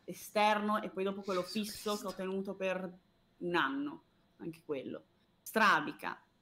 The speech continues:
con la faccia tutta gonfia, perché comunque prima che ti sgonfia, io all'estetica avevo completamente, poi, non, non, per non dire acne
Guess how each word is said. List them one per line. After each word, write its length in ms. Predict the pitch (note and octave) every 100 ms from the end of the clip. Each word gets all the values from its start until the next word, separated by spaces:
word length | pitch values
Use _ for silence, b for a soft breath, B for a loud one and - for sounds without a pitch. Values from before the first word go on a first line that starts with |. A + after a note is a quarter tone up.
| _
con 360 | - - - G2+
la 120 | G3+
faccia 340 | F#3+ A3 A#3 B3+
tutta 300 | C4+ C4 B3
gonfia, 300 | A3+ C4 B3+
perché 140 | G#3+
comunque 180 | A3+ A#3
prima 200 | G#3 G#3
che 100 | G#3
ti 140 | G#3
sgonfia, 680 | G3+ G3+ G#3 A3+ A3+ A3+ F#3 -
io 160 | C#4 E4+
all'estetica 680 | G3 G#3 G#3 - C#4+ D#4 G#3+
avevo 200 | F#3+ F3+
completamente, 420 | G3+ G3+ G#3 -
poi, 440 | A3+ G3 E3 - - _ _ _ -
non, 280 | F3 G3+ G3
non, 220 | A#3 B3 _
per 240 | - A#3+ A#3
non 360 | B3 D#4 D#4
dire 360 | C4+ C4 B3 B3+
acne 680 | - G#3+ A3+ A3+ A#3 A#3+ C#4